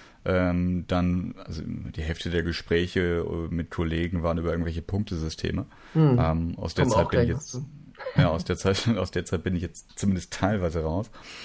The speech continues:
Speaker 2: Hm.
Speaker 1: Ähm, ich, ich kann aber kategorisch sagen, ähm, ich vermeide es, in, in, äh, nicht Kettenhotels zu gehen, wenn ich beruflich reise.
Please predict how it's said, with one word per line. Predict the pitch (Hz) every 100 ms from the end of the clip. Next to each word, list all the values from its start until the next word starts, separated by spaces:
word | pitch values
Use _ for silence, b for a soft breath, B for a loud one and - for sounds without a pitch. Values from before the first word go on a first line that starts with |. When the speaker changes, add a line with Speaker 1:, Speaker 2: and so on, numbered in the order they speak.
| B
Speaker 2:
Hm. | 160 147
Speaker 1:
Ähm, | 92 92 95 b b b - 95 90 - - - -
ich, | 92 92
ich | 98
kann | -
aber | 104 95
kategorisch | 101 92 90 120 147 -
sagen, | 101 98 98 98 95 - -
ähm, | 92 92 90 90 - -
ich | -
vermeide | - 95 92 98 110 107
es, | 90 98 95 92 -
in, | 95 90 90
in, | 85 87 90 90
äh, | - 87 87 87
nicht | 87 92 117 - -
Kettenhotels | - - 104 82 85 82
zu | - -
gehen, | 85 82
wenn | 82
ich | -
beruflich | 87 85 85
reise. | 80 80 87